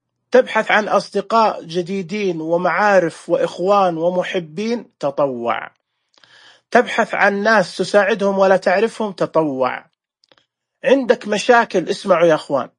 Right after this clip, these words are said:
اسمعوا هذه، هذه مهمة. عندك مشاكل في البيت وما عندك حلول لها، يا صديقي، تطوع.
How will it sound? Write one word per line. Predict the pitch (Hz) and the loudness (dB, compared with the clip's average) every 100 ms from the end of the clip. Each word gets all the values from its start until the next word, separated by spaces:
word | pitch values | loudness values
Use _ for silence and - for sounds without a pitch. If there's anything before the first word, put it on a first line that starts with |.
| _ | _
اسمعوا | 185 - 180 165 | -16 -4 0 0
هذه، | 160 156 127 - 151 | 2 0 -2 -6 -4
هذه | 165 | -2
مهمة. | 156 143 139 131 _ _ _ _ - | -4 -4 -6 -10 _ _ _ _ -2
عندك | 226 269 247 | 0 2 0
مشاكل | 226 226 262 269 262 | 0 0 4 4 2
في | 196 208 | -2 -2
البيت | 180 233 214 196 | 2 2 2 -2
وما | 202 | -2
عندك | 214 220 208 - | -2 -2 -4 -6
حلول | - 196 220 202 196 | -4 -2 -2 -2 0
لها، | 208 226 - _ _ _ _ - | 0 0 -2 _ _ _ _ -6
يا | 165 175 | 0 2
صديقي، | 170 170 160 180 175 170 - _ _ | 0 -4 -2 -4 -2 -6 -8 _ _
تطوع. | - 147 160 151 127 131 120 - | -4 -2 0 -2 -2 0 -2 -4